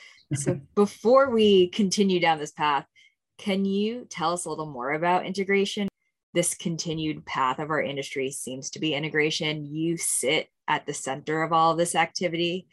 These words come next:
Speaker 1: at Omnicom. So from your perspective, what does integration actually mean?
Speaker 2: <laughs> Yeah, so there are many different levels of integration. And, you know, having the technology background that I come from,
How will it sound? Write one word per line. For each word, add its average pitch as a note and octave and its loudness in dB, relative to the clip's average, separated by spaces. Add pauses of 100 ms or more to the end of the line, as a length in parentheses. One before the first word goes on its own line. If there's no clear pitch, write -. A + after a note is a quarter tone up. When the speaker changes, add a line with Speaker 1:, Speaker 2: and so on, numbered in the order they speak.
(360)
Speaker 1:
at E3 2
Omnicom. E3 -2
So E3 0
from E3+ -6
your F3+ 2
perspective, E3+ -4
what D#3+ -4
does F3 0
integration D#3 -8 (160)
actually C#3+ -4
mean? A#2+ -10 (460)
Speaker 2:
<laughs> D#3+ -2 (880)
Yeah, C3+ 0
so C#3 -2
there D#3+ 6
are D3+ 4
many D3 6
different C3 -2
levels A2+ -4
of F#2 -14
integration. F#2 -12
And, G2+ -4
you G#2+ 2
know, G2+ 0
having A2 -2
the G#2 -2
technology A2 -6
background G2 -8
that F#2+ -10
I G2 -12
come G3 -2
from, A#2+ 0